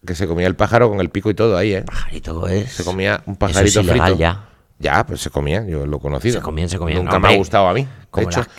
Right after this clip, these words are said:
Speaker 2: las quisquillas
Speaker 1: siempre
Speaker 2: también es ilegal,
Speaker 1: m-,
Speaker 2: creo,
Speaker 1: me ha
Speaker 2: ¿no?
Speaker 1: dado asquito, pero es verdad que lo he visto. Con su
Speaker 2: Sí que va
Speaker 1: patita y
Speaker 2: entero
Speaker 1: su
Speaker 2: con su patita y su
Speaker 1: Hizo todo, qué asco, yo. Lo comía.
Speaker 2: Y el,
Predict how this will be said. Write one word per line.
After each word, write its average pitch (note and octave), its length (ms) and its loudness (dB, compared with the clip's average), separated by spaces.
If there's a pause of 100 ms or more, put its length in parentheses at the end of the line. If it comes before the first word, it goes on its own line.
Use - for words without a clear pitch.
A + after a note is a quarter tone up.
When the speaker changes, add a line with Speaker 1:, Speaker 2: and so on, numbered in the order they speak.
(140)
Speaker 2:
las F#2 200 -6
quisquillas - 320 -8
Speaker 1:
siempre F#2+ 240 0
Speaker 2:
también G2+ 240 2
es G2 140 -2
ilegal, F#2 280 -2
Speaker 1:
m-, G#2+ 100 -2
Speaker 2:
creo, A#2 200 2
Speaker 1:
me G#2+ 60 6
ha A2 40 8
Speaker 2:
¿no? A2+ 60 8
Speaker 1:
dado A2 140 8
asquito, - 540 0
pero F#2 280 4
es E2+ 80 4
verdad F2+ 260 4
que - 400 -4
lo F2+ 160 -6
he E2+ 40 -2
visto. - 320 -8 (580)
Con F2+ 140 -6
su F2+ 100 -8
Speaker 2:
Sí - 160 0
que G#2 80 6
va F2 100 8
Speaker 1:
patita F#2+ 100 8
y - 20 4
Speaker 2:
entero F#2+ 200 8
Speaker 1:
su F2+ 40 4
Speaker 2:
con F2+ 100 4
su F2 140 -6
patita E2 340 -4
y D#2 60 -8
su D2 320 -12
Speaker 1:
Hizo D#2 260 -10
todo, F2 320 2
qué C#2 80 -8
asco, - 220 -8
yo. G2 80 -6 (880)
Lo - 180 -12
comía. E2 220 -6 (1120)
Speaker 2:
Y F2 640 -4
el, C#2+ 320 -10